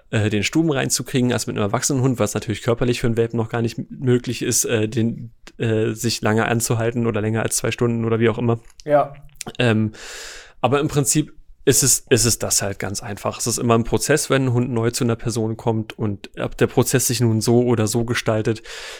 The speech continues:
Speaker 1: hängt halt einfach davon ab, wie der Hund so drauf ist und wie natürlich die Adoptantinnen und Adoptanten drauf sind.
Speaker 2: Das ist sehr schön, dass du das jetzt zum Ende der Podcast-Folge noch einmal angesprochen hast, denn das ist natürlich auch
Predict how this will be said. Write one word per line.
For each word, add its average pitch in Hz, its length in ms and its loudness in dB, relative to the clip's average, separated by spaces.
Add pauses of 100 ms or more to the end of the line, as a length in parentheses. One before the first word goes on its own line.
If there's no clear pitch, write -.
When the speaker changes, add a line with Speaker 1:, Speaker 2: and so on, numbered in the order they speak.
Speaker 1:
hängt 117 180 2
halt 117 100 2
einfach 110 200 -4
davon 110 280 0
ab, 107 160 -6
wie 113 100 -2
der 110 140 0
Hund 104 160 -2
so 113 120 -4
drauf 120 280 0
ist 120 240 -2
und 107 300 -4
wie 113 80 2
natürlich 107 400 2
die 110 160 -2
Adoptantinnen 104 560 -2
und - 20 -8
Adoptanten 104 440 -8
drauf 107 200 -6
sind. 107 320 -6 (960)
Speaker 2:
Das 139 200 0
ist 135 160 -6
sehr 151 240 2
schön, 175 300 -2
dass 151 200 0
du 143 100 -8
das 143 240 -6
jetzt 156 200 -8
zum 139 160 -6
Ende 180 280 0
der 202 140 2
Podcast-Folge 175 600 -4
noch 151 140 -2
einmal 147 280 -4
angesprochen 151 640 -8
hast, 147 320 -4 (460)
denn 147 540 0 (520)
das 180 560 -2
ist 175 160 -8
natürlich 185 720 -8
auch 160 480 -2